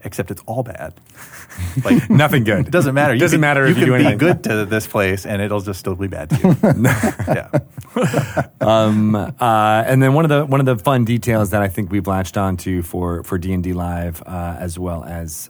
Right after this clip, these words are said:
Speaker 2: uh, um, you know, in the creation of an actual physical item is the soul coin. Can you talk a little bit about how you guys came up with that? I think, wasn't it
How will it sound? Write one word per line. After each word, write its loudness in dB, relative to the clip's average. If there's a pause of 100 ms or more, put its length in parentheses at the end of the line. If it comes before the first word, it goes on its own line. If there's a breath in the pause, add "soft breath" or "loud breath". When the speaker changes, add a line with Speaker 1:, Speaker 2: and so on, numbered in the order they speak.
Speaker 2:
uh, -10 (420 soft breath)
um, -6
you -12
know, -10
in -6
the -4
creation -6
of -8
an -12
actual -10
physical -2
item -4
is -6
the -12
soul -4
coin. -12 (460 soft breath)
Can -4
you 0
talk -2
a -4
little 0
bit 0
about -2
how -2
you -6
guys -2
came -4
up -4
with -4
that? 0
I -2
think, -6 (100)
wasn't -4
it -8